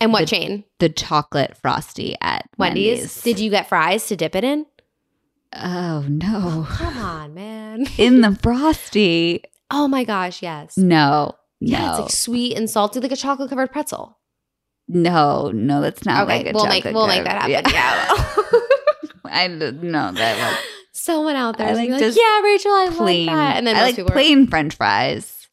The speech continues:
Speaker 1: Okay.
Speaker 2: and the chocolate fr-, but, like, the mini one that came with something. I don't know what it came with. Maybe it was a
Speaker 1: Oh, I don't
Speaker 2: kid's meal
Speaker 1: know.
Speaker 2: or something,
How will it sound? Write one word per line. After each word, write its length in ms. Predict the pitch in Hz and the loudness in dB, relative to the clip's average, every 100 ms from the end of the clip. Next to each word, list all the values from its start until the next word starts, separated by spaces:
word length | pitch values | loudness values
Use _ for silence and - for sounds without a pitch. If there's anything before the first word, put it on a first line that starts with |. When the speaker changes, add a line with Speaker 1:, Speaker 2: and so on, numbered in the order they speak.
| - | -4
Speaker 1:
Okay. 600 | 208 208 170 180 202 - _ _ _ _ _ _ | -2 -2 -4 -6 -12 -18 _ _ _ _ _ _
Speaker 2:
and 360 | 175 165 147 123 _ _ _ | -4 -2 -4 -8 _ _ _
the 60 | 151 | -8
chocolate 360 | - 131 - - | -6 -8 -8 -14
fr-, 60 | - | -2
but, 140 | 214 | 2
like, 180 | 220 190 | 2 2
the 80 | 196 | 0
mini 340 | 180 185 208 | 2 2 4
one 240 | 240 269 254 | 6 6 4
that 140 | 151 | 2
came 260 | - 190 180 | -4 -4 -4
with 120 | 160 | -4
something. 440 | 151 127 139 101 | -6 -6 -6 -6
I 100 | 110 170 | -4 -2
don't 100 | 202 | 0
know 80 | 196 | 0
what 140 | 170 | -2
it 60 | 143 | -4
came 260 | 180 170 | -6 -6
with. 160 | 165 170 | -6 -6
Maybe 220 | 160 165 | -6 -4
it 40 | |
was 100 | 165 | -4
a 60 | 208 | 0
Speaker 1:
Oh, 40 | |
I 120 | 226 220 | 2 0
don't 120 | 214 | 0
Speaker 2:
kid's 100 | 240 | 2
meal 180 | 240 247 | 4 6
Speaker 1:
know. 80 | 254 | 4
Speaker 2:
or 60 | |
something, 520 | 254 262 254 262 247 | 4 2 2 2 0